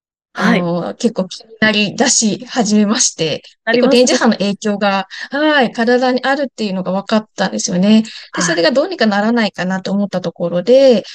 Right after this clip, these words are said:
Speaker 2: あの、テラヘルツというものに出会いまして、
Speaker 1: うん。
Speaker 2: で、それが、あの、電磁波を無害化か、無害化させたりですとか、
Speaker 1: うん、うん。
Speaker 2: あとその体の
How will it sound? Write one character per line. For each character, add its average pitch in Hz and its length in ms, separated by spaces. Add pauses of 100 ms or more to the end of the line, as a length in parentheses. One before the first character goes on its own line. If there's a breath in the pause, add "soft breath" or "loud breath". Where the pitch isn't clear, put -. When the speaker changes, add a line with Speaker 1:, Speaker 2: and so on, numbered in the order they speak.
(200 loud breath)
Speaker 2:
あ 185 80
の、 185 100
テ 240 200
ラ 262 100
ヘ 359 160
ル 269 100
ツ 262 180
と 202 100
い 190 60
う 180 40
も 196 120
の 190 100
に 180 160
出 202 120
会 202 180
い - 20
ま 220 160
し - 180
て、 190 320 (240)
Speaker 1:
う 285 60
ん。 - 20
Speaker 2:
で、 247 80
そ 359 160
れ 359 140
が、 359 240
あ 220 80
の、 196 640
電 262 240
磁 302 220
波 208 300
を 196 220
無 202 140
害 254 200
化 285 120
か、 - 160 (160)
無 226 100
害 233 220
化 240 160
さ 240 120
せ 240 140
た 254 160
り 220 140
で - 100
す - 100
と - 140
か、 196 400 (100)
Speaker 1:
う 170 40
ん、 - 20
う - 40
ん。 - 20 (340 loud breath)
Speaker 2:
あ 311 100
と 254 120
そ 202 100
の 190 80
体 262 480
の 269 460